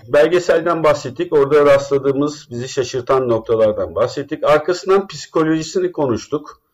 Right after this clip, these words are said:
Psikiyatrist Doktor Levent Köye ile psikolojisini ve hikayesini konuştuk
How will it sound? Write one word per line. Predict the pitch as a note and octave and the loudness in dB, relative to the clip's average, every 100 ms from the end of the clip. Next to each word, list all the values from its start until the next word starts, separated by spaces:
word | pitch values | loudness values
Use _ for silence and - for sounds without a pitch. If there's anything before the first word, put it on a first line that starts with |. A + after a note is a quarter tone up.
| _ _ _ | _ _ _
Psikiyatrist | B2 - - B2+ A#2 B2 A#2+ - - | -14 -12 0 0 0 -6 -12 -8 -2
Doktor | A2+ A2+ A#2 A2+ | -2 -2 -2 2
Levent | C3 B2+ A#2+ | 2 0 -2
Köye | A#2+ G2+ | -2 -2
ile | A2 F3+ F3+ | -2 -2 -2
psikolojisini | D3 B2+ - C3+ B2+ A#2+ - C#3+ E3 D#3 | -8 -8 0 0 -2 -8 -6 -4 -2 0
ve | B2+ C3 | 2 0
hikayesini | A2 B2+ E3+ D3+ D3+ D3+ - F#3+ F3+ | -4 -4 2 4 4 2 2 2 2
konuştuk | G#2+ F2 - F#2+ | 0 -6 -10 -10